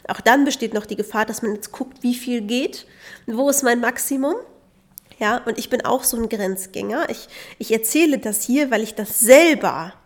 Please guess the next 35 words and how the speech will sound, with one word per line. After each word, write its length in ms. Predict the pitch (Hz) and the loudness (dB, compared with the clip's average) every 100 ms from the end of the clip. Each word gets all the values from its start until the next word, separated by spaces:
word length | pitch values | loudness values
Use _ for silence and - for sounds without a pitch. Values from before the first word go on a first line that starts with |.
| _ _ _ _ _ _ _ | _ _ _ _ _ _ _
durchgemacht 720 | 277 294 - 180 135 - - | 2 2 -2 -8 -8 -12 -12
habe. 260 | 170 - - _ _ _ _ - - - - - | -14 -16 -20 _ _ _ _ -20 -20 -20 -20 -6
Und 120 | 240 | 0
dann 140 | 262 262 | 0 0
kann 200 | 311 427 440 | 0 2 2
es 140 | - | -2
passieren, 800 | - 226 - 302 190 - - 240 _ _ _ _ - | -6 -6 -2 0 0 -2 -10 -16 _ _ _ _ -6
dass 280 | 190 208 - | -6 -6 -8
ihr 400 | - - - - _ _ _ _ _ _ _ _ _ _ _ _ | -8 -6 -8 -12 _ _ _ _ _ _ _ _ _ _ _ _
zwei, 240 | - - 220 | -8 0 0
drei 160 | 208 | 0
Kilo 380 | - - 247 254 | -6 -2 0 0
zunehmt. 600 | 254 277 262 302 453 - _ - | -2 -2 0 -2 -4 -12 _ -4
Das 200 | 202 - | -4 -2
ist 160 | - | -2
schon 160 | 294 269 | -2 -2
ärgerlich, 640 | 190 208 233 269 403 - | -2 0 0 0 -2 -4
weil 80 | 214 | -6
die 100 | 202 | -6
Wahrscheinlichkeit 640 | 196 - 262 269 - 233 - | -6 -4 -2 -4 -4 -6 -6
für 140 | - | -12
zwei, 240 | - 226 | -4 -2
drei 160 | 262 226 | 0 -2
Kilo 320 | - 233 233 | -4 -4 -2
wieder 280 | 208 196 - | -2 -4 -2
abzunehmen 580 | - - - 226 202 190 | -4 -6 -6 -2 -2 -4
ist 120 | 196 | -4
sehr 140 | 214 | -4
gering, 480 | 214 190 226 330 302 | -4 -4 -2 0 -2
sondern 280 | 247 196 202 | -4 -4 -2
man 100 | 196 | -4
ist 100 | 220 | -4
immer 160 | 247 233 | -4 -4
in 80 | |
dieser 200 | 220 226 | -4 -4